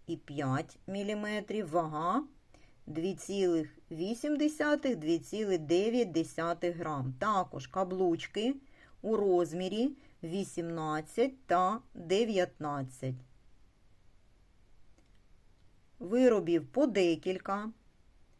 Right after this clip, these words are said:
Нагадую, що можна замовити свій розмір. Кому цікаво, напишіть. Вартість каблучки тисяча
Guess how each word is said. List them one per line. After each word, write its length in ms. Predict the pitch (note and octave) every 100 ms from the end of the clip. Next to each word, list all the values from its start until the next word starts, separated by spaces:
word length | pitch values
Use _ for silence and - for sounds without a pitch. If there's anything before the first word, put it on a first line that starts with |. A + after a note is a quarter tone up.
| - _ - - _ _ _
Нагадую, 760 | F#3 A#3 A#3 G3+ F3 F3 G#3+
що 240 | G#3+ - F3
можна 600 | F3 F#3 A3 B3+ C4+ C4+
замовити 1080 | F#3 E3 F3 E3+ E3 F3+ F#3 A3 A3 A#3 A3+ -
свій 640 | - - D#3 E3+ F#3 F#3 -
розмір. 800 | E3+ D#3+ D3 D3 C3 C#3 B2+ B2 - _ -
Кому 300 | - D#3 E3
цікаво, 640 | D#3+ C#3+ C3 E3+ A3 B3 A#3
напишіть. 880 | D#3+ F3 - E3+ - C#3+ C3+ - - - - - - - _ - - _ _ _ _ - - - _ _ - - - - - - - - - - _ - -
Вартість 680 | F#3 G3 F3 - A#3+ B3+ -
каблучки 880 | C4 A#3+ B3 B3+ C4 - B3+ B3+ C4 - - - - - - - -
тисяча 760 | - G#3 C4+ D#4+ D4+ - D#4+